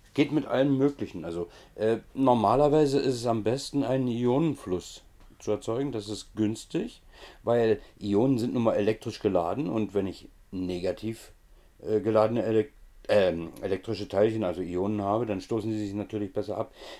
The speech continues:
Man weiß aber mittlerweile, äh, ich konnte es nicht weiter recherchieren,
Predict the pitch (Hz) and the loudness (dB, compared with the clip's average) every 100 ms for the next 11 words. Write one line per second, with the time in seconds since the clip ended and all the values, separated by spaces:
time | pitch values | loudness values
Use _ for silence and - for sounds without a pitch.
0 | - 104 107 101 90 107 175 - - 95 | -2 0 2 0 2 2 2 -4 -6 0
1 | 101 98 98 101 135 165 135 127 104 104 | 2 2 0 0 -2 -2 0 0 2 2
2 | 98 98 131 202 - - - - _ - | 0 0 -2 -2 -10 -20 -20 -20 _ -8
3 | 107 107 110 110 104 85 _ - - - | 0 2 2 2 0 -6 _ -8 -8 -12
4 | _ _ _ - - - 156 196 156 160 | _ _ _ -20 -14 2 2 2 -2 0
5 | 131 139 131 127 127 - 113 127 | 2 2 2 2 0 -2 -2 -2